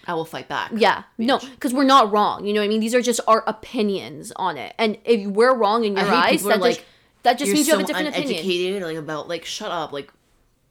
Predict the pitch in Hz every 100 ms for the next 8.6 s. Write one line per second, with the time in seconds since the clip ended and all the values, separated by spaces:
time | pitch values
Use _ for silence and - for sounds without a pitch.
0 | - 185 208 208 202 202 196 180 170 160
1 | 170 226 233 - 170 180 190 - 185 165
2 | 151 156 175 170 165 165 165 151 156 151
3 | 160 185 175 165 160 147 - 156 156 -
4 | 202 247 240 143 123 113 - _ _ -
5 | 277 - - 262 - _ 269 269 320 330
6 | - 311 381 415 311 254 233 - 277 233
7 | 170 208 240 240 202 233 233 285 214 226
8 | 226 220 185 208 208 220